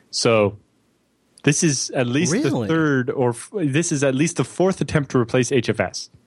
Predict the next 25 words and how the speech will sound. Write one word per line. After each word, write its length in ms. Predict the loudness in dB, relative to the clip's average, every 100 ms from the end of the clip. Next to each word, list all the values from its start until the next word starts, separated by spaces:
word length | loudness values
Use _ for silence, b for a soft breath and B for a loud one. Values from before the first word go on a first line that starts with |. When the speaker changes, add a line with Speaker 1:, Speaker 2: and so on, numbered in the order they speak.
| _ _ _ _ _ _ _
Speaker 1:
They 120 | 0
tried 280 | 2 2 2
Z 80 | 2
F 100 | 2
S 300 | 2 2 2
and 80 | 0
they've 120 | 0
tried 360 | 0 2 2 0 -4
two 340 | 2 4 4
new 220 | 4 2
file 280 | 2 2 2
systems 360 | 2 -2 0 2
since. 300 | 2 2 2
Plus, 220 | 0 2
I'm 80 | 2
sure 160 | 2
they 80 | 2
tried 180 | 2 0
a 60 | 2
couple 180 | -2
things 200 | 2 0
before 340 | 2 0 2 4
Z 100 | 2
F 100 | 2
S, 260 | 0 -2 -4